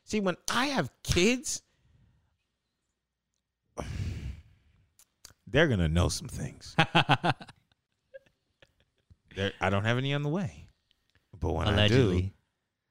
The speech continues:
Speaker 1: I do, relax.
Speaker 2: <laughs>
Speaker 1: But when I do, I'm gonna tell them things from the womb.
Speaker 2: You're gonna be whispering.
Speaker 1: From the womb. It's a fact.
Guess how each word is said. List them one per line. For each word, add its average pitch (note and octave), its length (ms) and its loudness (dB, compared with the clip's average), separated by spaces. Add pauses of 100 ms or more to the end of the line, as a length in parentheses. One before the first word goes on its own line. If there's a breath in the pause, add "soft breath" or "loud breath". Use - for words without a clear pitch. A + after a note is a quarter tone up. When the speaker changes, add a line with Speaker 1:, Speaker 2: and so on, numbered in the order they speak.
(280)
Speaker 1:
I C2+ 60 -12
do, C2+ 60 -8
relax. G#2+ 800 -10
Speaker 2:
<laughs> D3 920 6
Speaker 1:
But F#2 60 -4
when F2+ 180 -4
I F#2+ 140 0
do, A#2 460 0 (360)
I'm C3+ 160 0
gonna A2+ 100 2
tell G#2+ 240 2
them F#2+ 140 -4
things G2+ 240 -6
from F#2 180 -6
the E2 80 -4
womb. E2 560 -2 (880)
Speaker 2:
You're G2+ 180 -6
gonna F#2+ 60 -4
be F#2 80 -6
whispering. F#2 480 -4
Speaker 1:
From G#2 240 -6
the F#2 120 0
womb. F#2 600 4
It's - 1400 -6
a F#2+ 60 -12
fact. - 500 -6